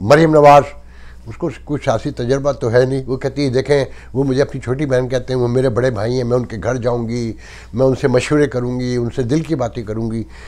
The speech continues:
इससे और खाकान अब्बासी का कद बड़ा हो रहा है। अच्छा, फिर जब लोग ये कहते हैं कि वो प्राउड, क्राउड किलर है,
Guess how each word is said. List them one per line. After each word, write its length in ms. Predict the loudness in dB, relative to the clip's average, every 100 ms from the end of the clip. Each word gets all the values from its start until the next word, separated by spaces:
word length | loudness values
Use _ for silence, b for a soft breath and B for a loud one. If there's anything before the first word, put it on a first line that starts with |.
| B -8
इससे 240 | -4 -2
और 520 | 2 4 4 2 -2 -16 -20 -18 -18 -18 -14
खाकान 300 | -8 -8 -6
अब्बासी 360 | -8 -10 -12 -16
का 80 | -18
कद 240 | -14 -12
बड़ा 160 | -10 -12
हो 140 | -14
रहा 120 | -16 -16
है। 80 | -16 -18 -20 -20 -20 b b b b b -14
अच्छा, 160 | -10
फिर 180 | -4 0
जब 140 | 0
लोग 260 | 0 -2 -2
ये 80 | -6
कहते 320 | -8 -6 -4
हैं 200 | -4 -4
कि 80 | -6
वो 100 | -6
प्राउड, 420 | 0 4 4 2 -6 -18 -8
क्राउड 320 | 0 2 0
किलर 300 | -4 -2 0
है, 260 | 0 -2